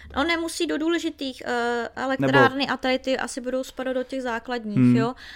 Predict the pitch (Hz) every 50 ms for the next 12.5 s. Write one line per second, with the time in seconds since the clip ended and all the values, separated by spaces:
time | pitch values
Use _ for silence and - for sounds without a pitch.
0 | - - - 254 277 269 - - 269 269 - 277 269 269 - 254 247 247 240 247
1 | 262 240 254 254 254 247 277 262 269 - 247 240 254 247 247 - 254 - 247 240
2 | 254 254 - - 254 240 240 240 - - 254 240 240 240 240 240 240 - - 247
3 | 240 - 254 233 233 233 - - 226 226 226 226 220 214 202 190 202 - - 220
4 | 214 214 220 240 - - - - - - - - - - - - 220 226 220 214
5 | 233 247 240 226 226 - 233 233 - - - 226 226 220 226 226 - 220 - -
6 | 233 226 - - 220 - 233 220 220 208 - 226 214 - 220 - - 226 220 214
7 | 220 220 - - 220 214 214 - 208 208 202 - - 214 202 202 226 220 220 214
8 | - - - 214 208 214 202 202 214 214 - - 214 214 214 214 - - - -
9 | 220 196 214 214 214 - - 214 202 - - 208 208 - - - - 208 208 208
10 | 208 202 208 190 190 - 202 214 202 - - 190 202 214 214 196 196 - - -
11 | - 202 202 - 202 190 202 196 190 185 185 202 - - 190 196 - 180 - -
12 | - - - - - - - - -